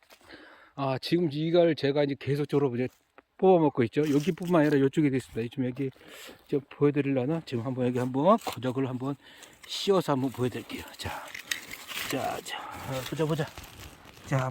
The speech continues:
보시면은, 어, 바깥에하고 굉장히 차이가 많죠.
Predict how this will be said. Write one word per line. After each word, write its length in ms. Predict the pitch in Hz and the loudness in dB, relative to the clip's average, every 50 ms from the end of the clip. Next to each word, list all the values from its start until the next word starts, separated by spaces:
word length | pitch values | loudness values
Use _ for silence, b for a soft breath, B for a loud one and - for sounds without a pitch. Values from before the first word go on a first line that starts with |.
| - - | -4 -6
보시면은, 720 | 170 151 - 190 175 170 151 165 185 190 180 151 123 113 - B B B B B B B B B B B - | -6 -6 -4 -4 -2 0 0 2 2 2 2 2 0 -2 -6 B B B B B B B B B B B -6
어, 140 | 139 135 127 117 | -4 -4 -4 -2
바깥에하고 600 | - 135 - - 190 - - 175 165 156 151 160 - | -4 -2 0 0 -2 0 0 0 0 2 0 0 -2
굉장히 300 | - 156 170 190 214 180 | -2 -4 -4 -2 -2 -4
차이가 320 | - - - 208 202 208 | -4 -4 -4 -2 -2 -2
많죠. 520 | 160 117 - 127 127 - - 147 110 90 | -2 -2 -2 -4 -4 -2 -2 -2 -2 -2